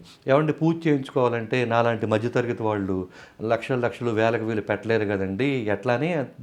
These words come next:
అనుకొని నేను వెళ్ళి అడిగా, అసలు ఏంటో తెలుసుకుందామని. "ఏమండి, దశమహావిద్యాల ఆలయాలు అన్ని చోట్ల కూడా దేవాలయం తరఫు నుంచి పూజలు ఉంటాయి. అవి దక్షిణాచార పూజలు కావచ్చు, వామాచార పూజలు కావచ్చు. వామాచార పూజలు అంటే ఏదో కోడో మేకో మీ శక్తి ఉంటే బలి ఇవ్వటం, లేదంటే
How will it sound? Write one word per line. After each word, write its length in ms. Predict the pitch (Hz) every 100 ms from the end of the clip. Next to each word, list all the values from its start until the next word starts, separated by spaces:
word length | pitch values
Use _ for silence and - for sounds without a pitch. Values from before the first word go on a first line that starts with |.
| 107
అనుకొని 360 | 131 175 226
నేను 180 | 196 151
వెళ్ళి 180 | 160 208
అడిగా, 260 | 170 165 110
అసలు 200 | 104 127
ఏంటో 200 | 165 190
తెలుసుకుందామని. 600 | 185 170 180 165 120 90 - - - - 127
"ఏమండి, 300 | 160 214 220
దశమహావిద్యాల 760 | - 156 202 190 185 165 160 147
ఆలయాలు 460 | 131 143 151 139 120
అన్ని 220 | 131 147 147
చోట్ల 260 | 139 127
కూడా 180 | 120 143
దేవాలయం 640 | 127 120 135 139 135 123
తరఫు 280 | 113 101 101
నుంచి 180 | 110 -
పూజలు 320 | 120 117 104
ఉంటాయి. 280 | 87 - 101 - - - - - - 139
అవి 120 | 139
దక్షిణాచార 540 | 131 - 196 196 190
పూజలు 300 | 180 180 175
కావచ్చు, 340 | 170 175 170 180
వామాచార 420 | 147 160 151 135
పూజలు 280 | 135 123 107
కావచ్చు. 320 | 98 - 117
వామాచార 400 | 165 190 180 165
పూజలు 280 | 151 147 143
అంటే 200 | 160 175
ఏదో 180 | 160 160
కోడో 380 | 156 143 151
మేకో 300 | 147 135 147
మీ 140 | 156 139
శక్తి 280 | 139 135 139
ఉంటే 140 | 143
బలి 180 | 120 123
ఇవ్వటం, 320 | 123 123 160
లేదంటే 440 | 139 139 135 202